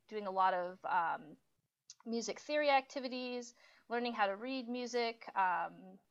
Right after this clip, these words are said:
music appreciation. We've studied, you know, different composers, um, all sorts of fun activities like that. Um, and then the fifth and sixth graders that I have this year,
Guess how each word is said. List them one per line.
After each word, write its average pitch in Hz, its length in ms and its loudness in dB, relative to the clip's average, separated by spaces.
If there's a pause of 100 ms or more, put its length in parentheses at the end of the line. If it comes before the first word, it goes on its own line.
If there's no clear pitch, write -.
(460)
music 214 280 -2
appreciation. 233 800 -4
We've 202 160 -6
studied, 208 460 0
you 190 80 -10
know, 180 60 -8
different 208 360 -8
composers, 247 1000 0 (560)
um, 175 420 4
all 240 160 2
sorts 247 320 -2
of 208 120 -4
fun 220 200 2
activities 208 500 -4
like 185 220 -6
that. 190 300 2 (520)
Um, 180 540 8 (600)
and 220 160 2
then 214 240 6
the 202 80 4
fifth - 280 -2
and 226 100 0
sixth - 240 -4
graders 220 300 2
that 208 120 2
I 196 60 4
have 196 340 4
this - 280 -6
year, 185 400 0